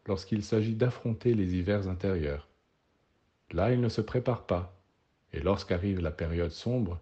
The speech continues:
ils ne savent que se plaindre et dire que la vie n'a aucun sens. Vous direz que les saisons de la vie intérieure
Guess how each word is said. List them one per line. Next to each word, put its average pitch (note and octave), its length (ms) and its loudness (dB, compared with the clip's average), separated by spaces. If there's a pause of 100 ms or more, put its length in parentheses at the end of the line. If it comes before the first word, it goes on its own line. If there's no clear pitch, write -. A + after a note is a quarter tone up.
(440)
ils A2 120 2
ne A2+ 100 2
savent A#2 340 0
que D3 140 4
se C#3 140 0
plaindre G#2 440 0
et F2+ 80 0
dire F#2+ 300 0
que F#2 100 -4
la E2+ 180 -2
vie F#2 240 0
n'a F#2 220 -2
aucun G#2+ 320 0
sens. - 580 -8 (960)
Vous F2+ 100 -2
direz E2 300 2
que F#2 100 0
les F2 140 0
saisons F#2+ 380 0
de F2+ 100 2
la D#2+ 160 0
vie E2+ 240 -2
intérieure F2+ 680 0